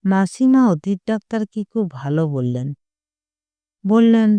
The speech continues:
"তুমি বলেছিলে বলেই তো দেবব্রত শ্যামাকে আসতে দিলে। সত্যি বলতে কি, ওইটুকুন বাড়িতে আমার রীতিমতো হাঁক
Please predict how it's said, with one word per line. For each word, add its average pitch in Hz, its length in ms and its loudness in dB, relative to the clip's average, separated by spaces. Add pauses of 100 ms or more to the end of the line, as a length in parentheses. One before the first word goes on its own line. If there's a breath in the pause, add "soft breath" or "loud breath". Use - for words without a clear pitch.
"তুমি 208 340 2
বলেছিলে 165 680 -2
বলেই 226 340 0
তো 226 180 -2 (160)
দেবব্রত 165 540 -2
শ্যামাকে 214 440 -2
আসতে 185 440 -4
দিলে। 208 320 2 (1500)
সত্যি 185 460 -2
বলতে 226 420 0
কি, 143 220 -8 (680)
ওইটুকুন 175 580 -2 (120)
বাড়িতে 180 500 -2
আমার 233 240 2
রীতিমতো 220 680 0
হাঁক 156 300 -6